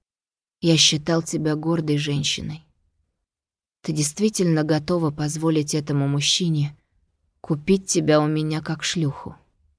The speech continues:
Анасис вскочил и схватил Минигини за шиворот. «Как ты смеешь так разговаривать с Марией? Если бы ты не был таким старым,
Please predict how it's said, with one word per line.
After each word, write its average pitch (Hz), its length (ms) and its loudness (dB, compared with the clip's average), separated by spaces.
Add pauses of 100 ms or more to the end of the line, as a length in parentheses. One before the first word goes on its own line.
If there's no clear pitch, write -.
(760)
Анасис 165 520 2
вскочил 165 580 -2
и 208 160 -4
схватил 165 520 -2
Минигини 151 560 0
за 147 160 -4
шиворот. 147 600 -6 (1120)
«Как - 180 -4
ты 143 120 0
смеешь 139 440 4
так 143 220 0
разговаривать 139 680 6
с - 80 0
Марией? 151 580 4 (1160)
Если 156 440 4
бы 139 140 4
ты 143 140 2
не 135 200 4
был 127 160 4
таким 135 340 0
старым, 147 640 0